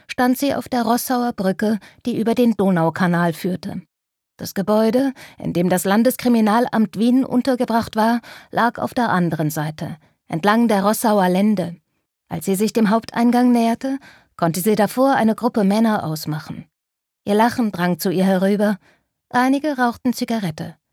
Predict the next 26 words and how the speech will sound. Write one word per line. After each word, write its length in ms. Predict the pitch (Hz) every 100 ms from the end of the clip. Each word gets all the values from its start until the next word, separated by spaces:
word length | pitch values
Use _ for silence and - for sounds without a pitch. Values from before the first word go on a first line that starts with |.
| _ _ _ _
Sie 180 | - -
blieb 200 | 156 156
stehen 380 | - 233 247 240 - -
und 140 | - 160
umklammerte 540 | 170 220 233 240 226
das 180 | 190 185
Sippo 340 | 240 247 214
in 120 | 175
ihrer 260 | 175 185 185
rechten 300 | 196 - 180
Manteltasche. 680 | 180 202 185 180 165 - 175 - _ _ _ _ _
Dann 220 | - 208 220
änderte 500 | 240 254 220 175 165
sie 120 | 180
die 120 | 190
Richtung 440 | 208 208 254 262 - - - -
und 160 | 254
steuerte 480 | - 202 196 196 220
den 160 | 233 240
Seiteneingang 720 | 240 226 208 156 175 175 180
an. 320 | 185 185 165 _ _ _ _ _ _ _
Als 140 | 233
sie 100 | 247
die 120 | 254 254
Glastür 480 | 254 285 - 294
erreichte, 640 | 277 247 214 226 - 262